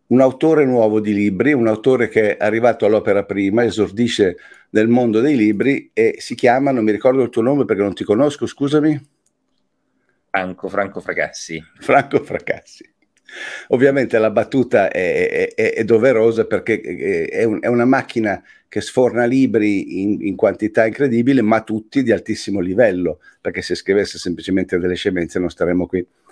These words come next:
Speaker 1: a intervistarlo ogni due mesi. Allora, l'ultimo libro, eh, di cui, eh,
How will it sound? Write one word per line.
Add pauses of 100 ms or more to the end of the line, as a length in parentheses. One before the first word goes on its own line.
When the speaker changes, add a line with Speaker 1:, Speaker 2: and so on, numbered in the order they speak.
(160)
Speaker 1:
a
intervistarlo
ogni
due
mesi. (800)
Allora,
l'ultimo
libro,
eh,
di
cui,
eh,